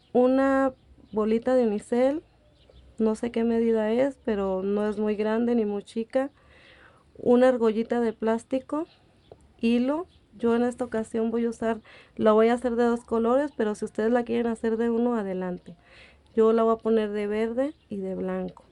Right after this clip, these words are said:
Unas tijeras, una aguja doble cero. El, el hilo se llama angora.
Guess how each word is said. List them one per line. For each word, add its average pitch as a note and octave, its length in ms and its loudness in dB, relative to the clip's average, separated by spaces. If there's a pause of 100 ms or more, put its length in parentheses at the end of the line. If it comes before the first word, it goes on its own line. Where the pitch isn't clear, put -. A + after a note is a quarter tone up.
(400)
Unas A#3+ 340 2
tijeras, A#3+ 640 -4 (1120)
una A#3 240 4
aguja A#3+ 440 0
doble A3 340 0
cero. B3 460 -2 (760)
El, A3 580 0
el A3 160 2
hilo A#3+ 180 2
se C4+ 160 0
llama A#3 480 0 (400)
angora. G3+ 600 -4